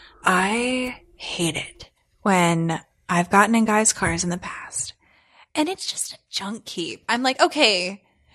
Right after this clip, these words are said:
you knew we were gonna be hanging out. You knew I was gonna be in your car. You knew that this was a date. You did not take any time to make this look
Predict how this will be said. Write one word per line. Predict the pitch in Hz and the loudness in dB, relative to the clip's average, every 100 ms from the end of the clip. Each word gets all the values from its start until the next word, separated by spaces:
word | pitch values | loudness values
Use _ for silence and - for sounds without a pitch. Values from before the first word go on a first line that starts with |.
| - - | -12 -10
you | - 294 381 | 2 4 6
knew | 254 233 | 6 6
we | 202 | 6
were | 165 | 2
gonna | 160 151 | 0 -4
be | 117 | -6
hanging | 165 120 90 | -10 -12 -12
out. | 62 60 - | -14 -14 -4
You | 196 | 0
knew | 202 | 4
I | 202 | 4
was | 233 247 | 4 2
gonna | 269 247 | 0 0
be | 247 | 0
in | |
your | 247 247 | -2 -2
car. | 202 190 190 185 185 - _ - | 6 8 8 6 2 -6 _ -6
You | 202 | -2
knew | 202 202 208 214 | 0 2 2 6
that | 202 185 | 6 4
this | 180 175 | 2 0
was | 185 | -2
a | 170 | -4
date. | 170 117 85 - - _ - - - | -2 -6 -6 -18 -20 _ -20 -20 -14
You | 165 220 269 | -2 2 4
did | 294 | 4
not | 226 196 180 | 6 6 6
take | 175 190 165 151 160 | 2 0 -2 -2 -2
any | 170 170 160 151 | 0 0 -2 -4
time | 170 160 143 - 151 175 - - 151 | 2 2 2 -4 -10 -12 -14 -6 -2
to | 202 180 170 160 160 151 151 - | 2 2 2 -2 -4 -8 -10 -10
make | 175 190 190 | 0 2 4
this | 185 170 | 2 2
look | 180 160 - | 2 0 0